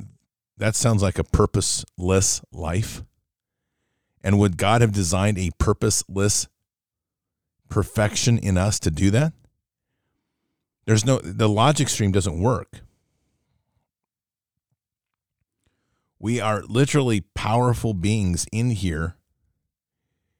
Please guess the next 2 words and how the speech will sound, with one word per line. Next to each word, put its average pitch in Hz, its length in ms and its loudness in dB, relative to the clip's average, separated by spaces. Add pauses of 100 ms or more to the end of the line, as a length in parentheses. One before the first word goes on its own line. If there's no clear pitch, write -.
(2000)
We 107 160 4
are 104 120 2